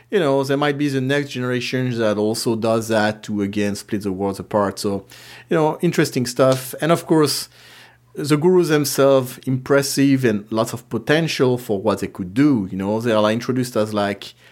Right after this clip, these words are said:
powerhouses, uh, magic users that are,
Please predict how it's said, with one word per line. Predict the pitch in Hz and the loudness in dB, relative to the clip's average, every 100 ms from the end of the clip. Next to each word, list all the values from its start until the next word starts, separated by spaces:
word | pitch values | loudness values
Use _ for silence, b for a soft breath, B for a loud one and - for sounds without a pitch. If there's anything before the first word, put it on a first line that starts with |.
| b b | b b
powerhouses, | - 156 160 131 143 151 151 101 92 - - b b b - | -2 2 4 2 2 2 0 -6 -8 -12 -18 b b b -10
uh, | 110 | -4
magic | 107 131 139 143 | -2 0 -2 0
users | 147 135 139 127 | 0 4 2 4
that | 117 | 2
are, | 110 104 104 | 2 2 0